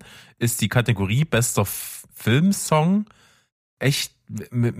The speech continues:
wenn, wenn überhaupt, meistens nur mit einem einzigen, der irgendwie gut ist, gespickt. Und den Rest finde ich meistens extrem langweilig, extrem nichtssagend, extrem überhaupt nicht für sich stehend. Das ist ja auch noch so, finde ich. Du, du, also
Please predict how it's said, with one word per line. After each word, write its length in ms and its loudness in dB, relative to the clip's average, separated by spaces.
wenn, 260 2
wenn 160 2
überhaupt, 400 2
meistens 300 4
nur 100 6
mit 220 2
einem 280 4
einzigen, 480 2
der 120 2
irgendwie 280 4
gut 220 -2
ist, 260 -2
gespickt. 500 -2
Und 100 0
den 160 4
Rest 300 0
finde 180 2
ich 120 -4
meistens 680 0
extrem 600 0
langweilig, 800 2
extrem 580 2
nichtssagend, 800 2
extrem 720 2
überhaupt 520 2
nicht 180 2
für 120 4
sich 300 0
stehend. 360 2
Das 160 0
ist 100 -4
ja 80 2
auch 160 0
noch 100 0
so, 220 0
finde 240 0
ich. 160 -2
Du, 100 0
du, 360 -2
also 200 -2